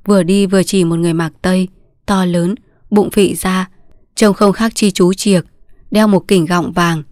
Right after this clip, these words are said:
đường đứng nói chuyện với một ông tây dưới bóng cây phi lao, múa tay múa chân như muốn vồ lấy nhau. Chờ khi quan phán Thao hết nói chuyện,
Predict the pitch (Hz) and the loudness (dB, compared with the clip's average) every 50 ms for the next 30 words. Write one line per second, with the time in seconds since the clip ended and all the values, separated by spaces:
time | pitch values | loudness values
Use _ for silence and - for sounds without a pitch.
0 | _ _ _ _ - _ 196 208 202 190 185 175 170 170 170 175 185 - 220 214 | _ _ _ _ -8 _ 0 2 2 2 2 2 2 0 -2 -2 -2 0 0 0
1 | - 175 175 175 196 208 - - 190 190 185 175 - 185 180 180 170 - 180 170 | 2 2 0 0 2 0 2 2 2 0 0 0 0 2 2 2 2 0 -2 0
2 | 170 165 170 170 - 190 185 - 196 190 180 175 175 180 180 180 175 175 - _ | 0 -2 -2 0 0 -2 0 0 0 -2 0 -2 -2 -2 -2 -2 -4 -4 -8 _
3 | _ _ _ _ _ _ - - _ 208 202 190 190 - 202 202 190 185 180 175 | _ _ _ _ _ _ -20 -10 _ 0 2 2 2 2 2 2 2 2 2 0
4 | 175 - - 196 190 185 190 190 185 180 180 196 214 202 180 160 160 160 160 170 | 0 0 0 0 2 2 2 2 2 2 2 2 2 2 2 0 0 -2 -4 -4
5 | 175 185 185 185 185 185 - - - - - _ - _ - _ _ _ _ _ | -2 -2 -2 -2 -2 -4 -6 -12 -20 -20 -20 _ -20 _ -20 _ _ _ _ _
6 | _ _ - - 208 180 - - 208 196 - 196 196 185 - 185 175 180 - 208 | _ _ -2 0 0 0 0 -2 -2 0 0 0 -2 0 -2 -2 -4 -2 -2 -2
7 | 190 185 180 185 220 240 233 214 180 175 190 - - 208 185 165 | -2 -2 -2 -2 -2 -2 0 0 -2 -2 -4 -2 0 0 0 0